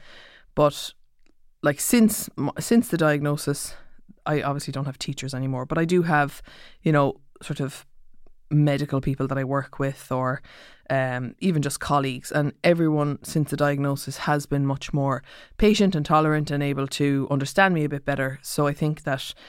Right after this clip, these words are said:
if I extrapolate that out, yes, the information is really, really powerful. And the more you know about yourself and the more you can share with other people allows them to, you know, people are sometimes afraid, "Oh, I don't wanna have a label." But, like, if you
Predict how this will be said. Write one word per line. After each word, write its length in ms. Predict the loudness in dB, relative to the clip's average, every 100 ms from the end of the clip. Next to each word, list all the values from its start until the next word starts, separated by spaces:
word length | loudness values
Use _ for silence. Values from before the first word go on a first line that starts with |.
| -20 -20 _ -4
if 180 | 0 2
I 100 | 2
extrapolate 600 | 0 0 2 0 -4 -2
that 160 | 0
out, 460 | 2 0 -4 -12 -18 -10
yes, 520 | -2 -2 -2 -8 -14 -16 -8
the 140 | -4
information 480 | -2 -2 -4 -4 -4
is 140 | -4 -2
really, 180 | -2
really 160 | -2 -4
powerful. 500 | -2 -2 -2 -4 -4
And 360 | -2 -4 -4 -8 -14 -18 -20 -20 -4
the 80 | 2
more 680 | 4 4 4 2 2 -2 -10 _
you 180 | 0 4
know 180 | 6 6
about 240 | 4 2
yourself 760 | -2 -2 0 0 -2 -10 -16 -20 -20 -6
and 120 | 0 0
the 40 |
more 160 | 2 0
you 80 |
can 120 | -2 -2
share 260 | 0 0
with 140 | -2 -4
other 140 | -4
people 340 | -2 -2 0
allows 400 | 0 0 0 0
them 200 | -2 -6 -4
to, 360 | -2 0 0 -6 -20 -20 -20 -12 -2
you 100 | 0
know, 140 | 2
people 300 | 2 4 4
are 80 | 2
sometimes 320 | 2 0 -2
afraid, 300 | -2 -2 0
"Oh, 100 | 2
I 80 | 2
don't 200 | 0 -2
wanna 260 | -2 -2
have 260 | -2 -4 -2
a 60 | -2
label." 480 | -2 -2 -2 -4 -6
But, 160 | -8 -2
like, 320 | -2 -4 -12 _ _ -8
if 120 |
you 60 | -2